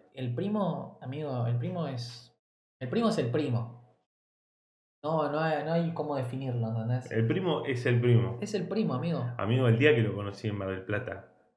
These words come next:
Speaker 2: en, eh, ¿cómo se llama?
Speaker 1: Cuba.
Speaker 2: Cuba Club,
Speaker 1: Sí.
Speaker 2: que nos fuimos al piso de arriba con el primo
Speaker 1: Sí,
Speaker 2: de la
Speaker 1: no,
Speaker 2: electrónica.
Speaker 1: sí.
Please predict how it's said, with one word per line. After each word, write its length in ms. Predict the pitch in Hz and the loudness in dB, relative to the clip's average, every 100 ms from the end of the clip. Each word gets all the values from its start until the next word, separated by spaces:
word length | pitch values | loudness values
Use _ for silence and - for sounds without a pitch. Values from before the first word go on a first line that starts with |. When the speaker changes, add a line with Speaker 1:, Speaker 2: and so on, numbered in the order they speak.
| _ _ _ - | _ _ _ -4
Speaker 2:
en, 340 | 110 120 - - - | 0 0 -2 -8 -12
eh, 360 | 110 110 110 | -10 -10 -12
¿cómo 200 | 120 131 | -6 -2
se 60 | 123 | 2
llama? 520 | 123 131 123 107 98 | 2 2 2 2 0
Speaker 1:
Cuba. 420 | 113 151 143 120 - | -2 0 0 -2 0
Speaker 2:
Cuba 280 | 139 123 | 4 4
Club, 400 | 117 120 120 - - | 6 4 4 -2 -8
Speaker 1:
Sí. 300 | 110 117 120 | -8 -6 -8
Speaker 2:
que 120 | - 113 | -4 -2
nos 180 | 101 | -2
fuimos 260 | 127 127 117 | 0 0 0
al 140 | 107 | -2
piso 220 | - 117 117 | 0 0 2
de 80 | |
arriba 220 | 104 117 110 | 2 2 2
con 120 | 101 | 0
el 100 | 95 | -2
primo 200 | 113 117 | 2 6
Speaker 1:
Sí, 60 | |
Speaker 2:
de 60 | 117 | 6
la 40 | - | 6
Speaker 1:
no, 60 | |
Speaker 2:
electrónica. 560 | 101 - 117 123 120 107 | 4 4 4 4 2 2
Speaker 1:
sí. 420 | 135 135 120 117 | 0 -2 0 -2